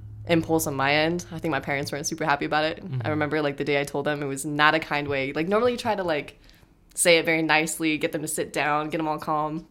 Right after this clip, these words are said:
Speaker 1: but, or, like, prep them a little bit, make some small talk, you know, and get them there. But, um, I had just, like, come back at, like, nine P M from a night class,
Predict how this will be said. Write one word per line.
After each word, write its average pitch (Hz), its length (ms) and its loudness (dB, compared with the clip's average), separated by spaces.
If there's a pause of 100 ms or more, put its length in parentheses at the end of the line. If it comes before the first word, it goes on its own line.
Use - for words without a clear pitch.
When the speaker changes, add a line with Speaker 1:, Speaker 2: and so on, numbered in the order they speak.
Speaker 1:
but, 156 320 0
or, 156 80 0
like, 143 180 -2
prep 160 160 2
them 160 160 -2
a 165 40 -2
little 160 160 -2
bit, 156 220 -4
make 180 120 -6
some 202 140 -8
small 226 320 0
talk, 220 440 4 (100)
you 208 120 -2
know, 196 160 4
and 196 100 0
get 175 140 -2
them 180 140 -4
there. 185 300 -2 (960)
But, 165 460 6
um, 151 580 0 (240)
I 175 100 10
had 175 100 8
just, 175 120 0
like, 156 120 0
come 175 180 -2
back 156 180 4
at, - 340 -4
like, 143 220 -2
nine 147 300 2
P 156 120 -2
M 147 160 0
from 156 140 -2
a 147 40 0
night 139 220 -2
class, 156 420 -2